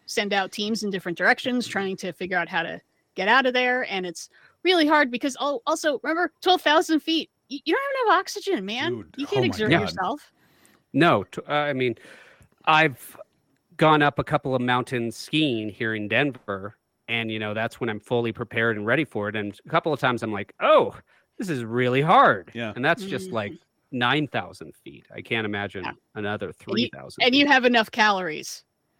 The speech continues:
Speaker 3: Mm-hmm.
Speaker 1: You're not
Speaker 3: Yeah.
Speaker 1: living on starvation weight.
Speaker 2: So
Speaker 1: Yeah.
Speaker 3: Yeah.
Speaker 1: So, yeah, I mean, I, I was, I had never gotten around to watching this movie, even though,
Speaker 2: Wow.
Speaker 1: like, I know everyone I knew saw it back in the day.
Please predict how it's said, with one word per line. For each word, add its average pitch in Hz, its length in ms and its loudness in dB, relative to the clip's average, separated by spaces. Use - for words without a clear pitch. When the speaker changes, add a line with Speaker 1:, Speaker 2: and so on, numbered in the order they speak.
Speaker 3:
Mm-hmm. 147 260 0
Speaker 1:
You're 196 120 -4
not 170 240 -4
Speaker 3:
Yeah. 110 180 -2
Speaker 1:
living 190 240 -4
on 180 100 -4
starvation 175 720 -4
weight. - 200 -10
Speaker 2:
So 214 60 -4
Speaker 1:
Yeah. 180 200 4
Speaker 3:
Yeah. - 120 -20
Speaker 1:
So, 254 440 4
yeah, 349 220 4
I - 80 0
mean, 320 220 4
I, 277 140 2
I 254 80 4
was, 254 340 -4
I 196 60 2
had 214 100 0
never 240 280 0
gotten 254 200 0
around 214 200 -2
to 190 40 -2
watching 165 320 -2
this 160 200 -8
movie, 160 280 -6
even 170 160 -6
though, 165 200 -6
Speaker 2:
Wow. 165 100 -6
Speaker 1:
like, - 200 -8
I - 160 -10
know - 140 -14
everyone 208 420 -2
I 208 80 2
knew 190 160 -2
saw 170 300 4
it 170 60 -4
back 160 220 2
in 175 60 -2
the 175 80 -2
day. 151 360 -4